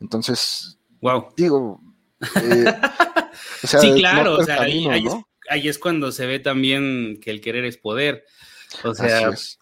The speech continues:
Speaker 2: ¿cuántas personas no egresan o egresamos de las escuelas que están mejor equipadas o mejor rankeadas y, pues, no, no logran despuntar, ¿no?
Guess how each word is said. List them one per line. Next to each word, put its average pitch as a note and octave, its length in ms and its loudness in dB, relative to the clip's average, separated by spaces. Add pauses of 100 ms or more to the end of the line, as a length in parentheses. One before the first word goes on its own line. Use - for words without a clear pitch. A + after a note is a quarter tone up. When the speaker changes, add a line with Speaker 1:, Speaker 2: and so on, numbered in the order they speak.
Speaker 2:
¿cuántas C#3+ 320 0
personas C3 420 0
no C3 520 2
egresan B2 560 0
o A2+ 40 0
egresamos A#2+ 600 0
de G#2+ 240 0
las G#2 180 -4
escuelas A#2+ 440 0
que - 120 -8
están A#2+ 340 0
mejor B2 280 0
equipadas A#2 600 0
o A2 60 -6
mejor A#2+ 300 2
rankeadas C3 680 2 (1000)
y, A#2 120 -4
pues, G#2+ 480 -4
no, A#2 460 4
no A#2+ 220 4
logran A#2 440 4
despuntar, G2+ 760 -2 (500)
¿no? B2+ 380 -2